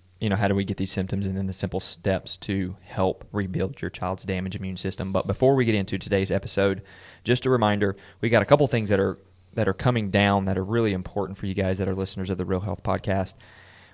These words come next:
We have the fourth trimester workshop on October twenty-fifth. So put that in your calendar. What time is that again?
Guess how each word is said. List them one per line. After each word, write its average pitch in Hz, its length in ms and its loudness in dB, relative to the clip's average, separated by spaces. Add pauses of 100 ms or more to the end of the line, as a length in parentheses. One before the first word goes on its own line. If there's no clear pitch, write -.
We 117 100 2
have 110 340 4
the 95 420 -2
fourth 123 580 0
trimester 101 880 -2 (280)
workshop 98 640 -4 (300)
on 98 280 -4
October 117 680 -4 (100)
twenty-fifth. - 920 -6 (400)
So 95 200 -2
put 123 200 -2
that 117 140 2
in 113 80 -2
your 104 100 -2
calendar. 104 540 -2
What 120 160 -4
time 123 160 -6
is 123 80 -6
that 117 140 -2
again? 120 240 -10